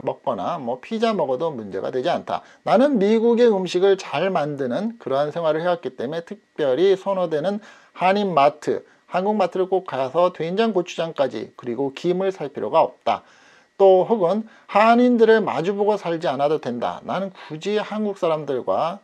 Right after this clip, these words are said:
어, 결부가 돼서 또 엮여서 살고 싶지 않다. 또 한편으로는 한국 사람이면 어떠냐, 외국 사람이면 어떠냐, 유럽 사람이면 어떠냐, 노인이 다 그 노인이지라고 생각해서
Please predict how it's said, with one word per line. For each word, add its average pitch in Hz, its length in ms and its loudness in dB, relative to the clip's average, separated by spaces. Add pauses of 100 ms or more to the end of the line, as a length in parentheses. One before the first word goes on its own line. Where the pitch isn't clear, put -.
(180)
어, 107 260 -2 (100)
결부가 156 540 0
돼서 135 360 0 (280)
또 160 340 4
엮여서 175 600 0
살고 170 300 -2
싶지 - 260 -8
않다. 120 400 -6 (480)
또 214 100 6
한편으로는 220 680 2 (180)
한국 226 380 2
사람이면 185 580 2
어떠냐, 131 760 -2 (180)
외국 190 360 4
사람이면 208 460 2
어떠냐, 131 640 0 (120)
유럽 240 360 4
사람이면 190 420 4
어떠냐, 90 600 -6
노인이 127 500 0
다 180 200 -4
그 185 100 -2
노인이지라고 107 1200 -2
생각해서 170 800 -2